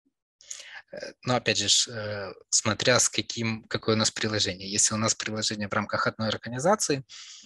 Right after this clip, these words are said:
тогда у нас никаких сасов, то есть все только через Active Directory коннектятся, их видят. Э,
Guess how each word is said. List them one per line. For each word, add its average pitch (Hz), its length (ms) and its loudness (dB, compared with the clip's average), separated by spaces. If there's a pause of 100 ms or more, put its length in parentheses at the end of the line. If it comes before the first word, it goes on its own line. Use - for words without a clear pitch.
(200)
тогда 117 600 6
у 139 360 -12
нас 110 220 -2
никаких 110 380 -6
сасов, 160 340 2
то - 100 -10
есть 107 160 -2
все - 260 4
только 107 280 0
через - 280 2
Active 104 260 -2
Directory 101 440 -2
коннектятся, - 720 -8
их - 220 -14
видят. - 360 -14 (560)
Э, 104 500 -4